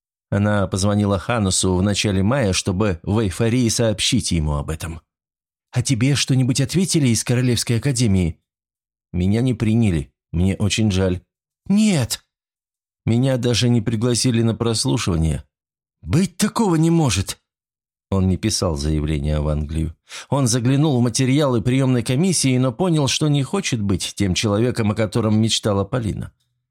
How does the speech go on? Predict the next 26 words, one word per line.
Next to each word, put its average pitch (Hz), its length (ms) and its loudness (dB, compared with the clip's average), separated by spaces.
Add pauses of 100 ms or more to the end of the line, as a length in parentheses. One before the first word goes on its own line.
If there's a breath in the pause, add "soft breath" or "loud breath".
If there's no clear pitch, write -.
(280)
Он 107 180 2
не 113 100 2
хотел 113 520 -2
быть 69 280 -4
знаменитым 92 680 0
и - 20 2
выступать 95 500 -2
с - 40 -4
симфоническим 107 800 0
оркестром. - 640 -6 (640)
Полли 175 260 0
поняла 180 540 0
бы 113 140 2
и, 104 100 2
может 117 360 0
быть, 127 220 0
и 127 40 2
нашла 131 380 0
другой 143 400 0
путь, - 320 -2 (180 loud breath)
который 123 360 0
привел 127 400 0
бы 104 140 2
его 123 280 2
в 120 100 0
Англию, 107 520 2